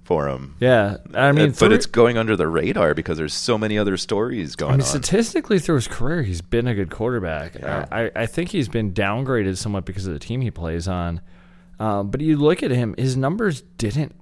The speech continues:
Speaker 2: plummet when he lost Calvin Johnson. I think a lot of people thought that Megatron made him.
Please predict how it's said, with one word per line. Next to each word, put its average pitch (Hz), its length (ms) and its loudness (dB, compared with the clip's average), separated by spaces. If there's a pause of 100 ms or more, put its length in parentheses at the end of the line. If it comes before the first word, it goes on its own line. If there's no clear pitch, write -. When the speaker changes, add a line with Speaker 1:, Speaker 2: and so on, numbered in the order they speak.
(120)
Speaker 2:
plummet 135 500 0
when 101 220 -4
he 101 100 0
lost 95 300 -2
Calvin 95 320 -4
Johnson. 98 480 -6
I 85 100 -6
think 135 160 -4
a 120 60 -4
lot 104 200 -2
of 143 60 -8
people 143 220 -6
thought 98 380 -4
that 90 200 -2
Megatron 98 540 -4
made 113 320 -2
him. 87 260 -2